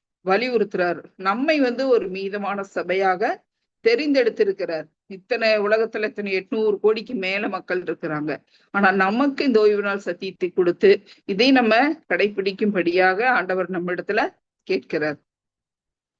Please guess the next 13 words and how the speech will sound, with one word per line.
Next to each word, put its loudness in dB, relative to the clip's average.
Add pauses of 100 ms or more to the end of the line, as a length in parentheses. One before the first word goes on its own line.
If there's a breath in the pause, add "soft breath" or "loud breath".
(500)
நம்ம 4
ஒவ்வொருவருக்கும் 2
இந்த -8
ஓய்வு 0
நாள் -4
சத்தியத்தை -4
கொடுத்து, 0 (420)
"இதை 2
வந்து 0
நீங்க -2
கடைபிடிங்க, -2
கடைசி -2
நாட்கள்ல -2